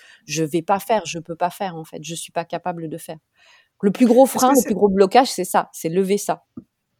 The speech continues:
Speaker 2: Mhm. Est-ce que c'est, euh, cette notion de vulnérabilité, accepter justement, euh, de se dire, euh, de se montrer un peu comme on est, d'être vulnérable et, euh, cette notion de jugement également ? C'est pareil, c'est ça ?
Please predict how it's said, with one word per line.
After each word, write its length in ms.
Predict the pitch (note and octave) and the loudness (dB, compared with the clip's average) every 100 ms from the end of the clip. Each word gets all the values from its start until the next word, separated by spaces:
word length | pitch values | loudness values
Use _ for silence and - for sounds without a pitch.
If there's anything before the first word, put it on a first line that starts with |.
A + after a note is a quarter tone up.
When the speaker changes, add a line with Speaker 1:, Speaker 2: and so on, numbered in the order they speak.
| _ _ - | _ _ -10
Speaker 2:
Mhm. 300 | B3 G#3+ A#3 C4 | -6 -4 -6 -8
Est-ce 100 | - | -8
que 80 | A#3+ | -6
c'est, 240 | C4+ C4 | -4 -2
euh, 200 | A3+ G#3 | 0 -2
cette 140 | G#3 | -2
notion 260 | G#3 G#3+ B3+ | -2 -2 0
de 120 | A3+ | 0
vulnérabilité, 880 | G3 B3 A#3+ A#3 A3+ A3+ B3 - C#4+ | -2 0 2 2 0 0 -2 0 0
accepter 540 | A#3 - A#3+ - C4 | -2 -4 -8 -6 -6
justement, 640 | A3+ - A3+ A3+ A#3+ A#3+ G#3+ | -6 -6 -4 -2 0 0 -2
euh, 100 | G3+ | -4
de 100 | F#3+ | -6
se 160 | G#3+ | -8
dire, 260 | F#3+ A3 G3+ | -6 -4 -4
euh, 300 | F#3+ F#3 F#3+ - _ _ _ _ - | -4 -4 -8 -12 _ _ _ _ -8
de 80 | A3 | -4
se 120 | A#3 | -2
montrer 280 | A#3+ A3+ B3+ | -2 0 0
un 100 | A3 | 0
peu 140 | A3+ | -2
comme 180 | A3+ G#3+ | 0 0
on 140 | G#3+ | 2
est, 180 | A3 A#3+ | 2 2
d'être 240 | G#3+ - G#3 | 0 -2 -4
vulnérable 720 | G#3 G#3 G3+ G#3 A3+ G#3 G3+ | -2 0 2 2 2 0 0
et, 160 | G3+ | 0
euh, 420 | F3 E3+ E3+ E3+ F3+ _ | 0 -2 -4 -6 -10 _
cette 100 | F#3+ | -4
notion 240 | G3+ G#3+ G#3 | -4 0 0
de 40 | |
jugement 300 | G#3+ G#3+ A#3+ | 0 0 2
également ? 360 | C4 A#3 A#3 C#4+ - - | 2 2 0 -2 -8 -20
C'est 180 | - G3+ | -14 -8
pareil, 300 | G3 A3+ B3+ | -4 -2 -2
c'est 120 | - | -4
ça ? 140 | A3 | -6